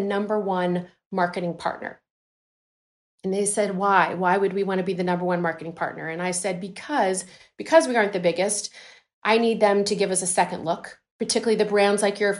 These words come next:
friends, your old friends at P and G and the, the S C Johnsons of the world to the Chobanis. I also need them to say, 'Gosh, I have a little extra budget. Let's try it with FreshDirect.'"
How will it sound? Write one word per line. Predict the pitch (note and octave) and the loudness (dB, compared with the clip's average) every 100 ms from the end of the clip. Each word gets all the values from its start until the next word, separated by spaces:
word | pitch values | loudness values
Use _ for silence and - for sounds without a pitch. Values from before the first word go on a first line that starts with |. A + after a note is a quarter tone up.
| - - | -6 2
friends, | G3+ G#3+ G3 G3+ | 2 2 -2 -2
your | A3 G#3 | 2 4
old | G#3+ G#3+ | 4 4
friends | G#3+ G#3 | 4 4
at | G#3 | 0
P | A3 | 2
and | G#3 G#3 | 4 4
G | G#3 G3 E3+ E3 | 4 4 2 2
and | E3 E3+ | 0 0
the, | E3+ - - | -2 -8 -2
the | - | 6
S | G#3+ A3 | 6 6
C | A3 | 2
Johnsons | G#3+ G3+ G3+ G#3+ F#3 | 4 4 2 0 0
of | |
the | F3+ F3 | 2 2
world | E3+ F3 | 2 0
to | F3+ | -4
the | F3+ | -2
Chobanis. | G3+ F#3+ F#3 E3 F3+ G#3+ - - - - | 0 2 0 -2 -4 -6 -8 -20 -10 4
I | A3 | 8
also | C4 C#4 A#3+ | 8 6 2
need | A3 G#3+ | 2 2
them | G#3+ G3+ | 2 2
to | G3 | 0
say, | - G3 | 0 0
'Gosh, | A3+ A3+ G#3 A#3+ | 4 4 4 0
I | |
have | D4 F4 | 2 2
a | C#4 | 4
little | A#3+ | 4
extra | G#3 G#3 F#3+ F3 | 4 2 -2 4
budget. | F#3 F3 F3 F3 | 4 6 2 2
Let's | A#3+ C#4 - | 0 0 0
try | - G3+ F3+ | 2 4 4
it | F3+ | 0
with | F3 | -4
FreshDirect.'" | E3+ D#3+ - D3+ F#3+ B3 | -4 -6 -6 -6 -6 -6